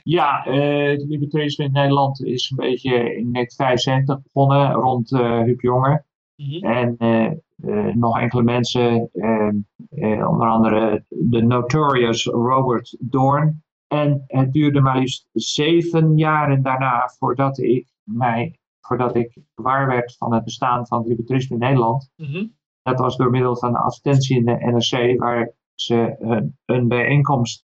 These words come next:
Speaker 1: eh, adverteerden. Dus dat, eh, had zin.
Speaker 2: Oké.
Speaker 1: Voor die tijd, eh, wist ik van het bestaan van libertarisme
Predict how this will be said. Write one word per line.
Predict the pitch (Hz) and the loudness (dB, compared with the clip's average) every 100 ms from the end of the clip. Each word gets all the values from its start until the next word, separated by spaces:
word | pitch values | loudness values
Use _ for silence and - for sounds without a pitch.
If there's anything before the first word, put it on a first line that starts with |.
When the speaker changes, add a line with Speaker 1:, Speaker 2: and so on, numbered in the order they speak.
| _ | _
Speaker 1:
eh, | 98 110 | -4 -2
adverteerden. | 139 139 - 180 139 110 | -2 -4 -2 0 2 0
Dus | 131 - | -2 -2
dat, | 131 - 127 | -4 -4 -2
eh, | 123 120 113 - | 0 2 0 -2
had | - 123 131 | -2 -2 0
zin. | 180 160 - - - 170 | 0 0 0 -6 -10 -6
Speaker 2:
Oké. | 220 208 127 - | -4 -4 -6 -2
Speaker 1:
Voor | 180 170 | 0 2
die | 151 | 0
tijd, | 156 151 139 - - _ | 0 0 0 -2 -16 _
eh, | - 85 | -14 -8
wist | 120 165 165 | -2 -2 -2
ik | 139 | -2
van | 143 | 0
het | |
bestaan | 123 - 147 | 0 0 -2
van | 135 | 0
libertarisme | 131 131 147 143 135 117 | -4 -2 -2 0 -2 -2